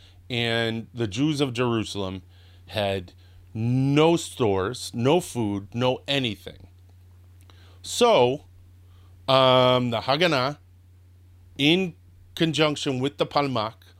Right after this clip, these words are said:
fought to open that up, open that line up, and get them the supplies that they need. Eventually, they were very successful,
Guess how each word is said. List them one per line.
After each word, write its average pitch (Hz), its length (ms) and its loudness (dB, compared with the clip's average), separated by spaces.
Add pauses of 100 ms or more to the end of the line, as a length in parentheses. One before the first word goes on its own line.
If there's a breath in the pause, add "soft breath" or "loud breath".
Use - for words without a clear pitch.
(180)
fought 160 560 0 (640)
to 117 920 -4 (140)
open 113 280 -4
that 127 180 0
up, - 280 -4 (240)
open 113 200 -4
that 117 200 -4
line 139 300 0
up, 98 220 -6 (120)
and 110 240 -8
get 120 260 -2
them 104 280 -4
the 98 80 -6
supplies 101 500 -6
that 98 140 -10
they 98 120 -6
need. 90 360 -8
Eventually, 151 500 2
they 120 160 0
were 104 140 0
very 120 340 0
successful, - 760 -10